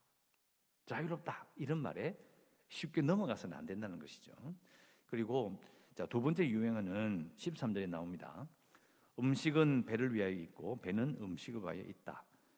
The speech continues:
그리고 몸은 음란을 위하여 있다." 요게 한 덩어리예요. 어, 이건 상당히 이제, 어, 논리적으로는 그럴듯합니다. 왜요? 아니,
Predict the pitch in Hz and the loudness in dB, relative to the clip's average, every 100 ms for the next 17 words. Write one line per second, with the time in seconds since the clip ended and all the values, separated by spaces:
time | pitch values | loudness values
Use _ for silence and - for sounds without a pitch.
0 | _ - 131 139 151 214 262 - - - | _ -2 2 2 2 2 0 -8 -14 0
1 | 120 151 180 170 - 208 233 185 156 117 | 4 6 6 6 4 6 8 6 0 -2
2 | 82 80 82 - - - - _ - 139 | -4 -6 -10 -14 -16 -16 -16 _ 0 2
3 | 156 190 - 180 151 90 107 - - - | 4 2 2 0 0 0 -4 -6 -12 -20
4 | _ _ _ _ _ _ _ _ _ _ | _ _ _ _ _ _ _ _ _ _
5 | - - _ - _ _ 110 117 147 170 | -20 -20 _ -20 _ _ -6 -2 0 0
6 | 165 139 143 170 107 92 87 80 76 - | 0 4 6 6 4 0 -6 -6 -10 -16
7 | - - - - - _ _ _ 151 151 | -20 -20 -20 -20 -20 _ _ _ 0 2
8 | 208 139 113 92 82 110 85 - - _ | 2 0 -2 -4 -4 -4 -6 -10 -20 _
9 | _ - 107 113 117 135 135 - - 110 | _ -6 0 0 0 -4 -4 -6 -6 -6
10 | - 67 80 73 _ _ _ _ _ _ | -6 -10 -12 -14 _ _ _ _ _ _
11 | _ - 135 123 92 | _ -8 -2 -2 -2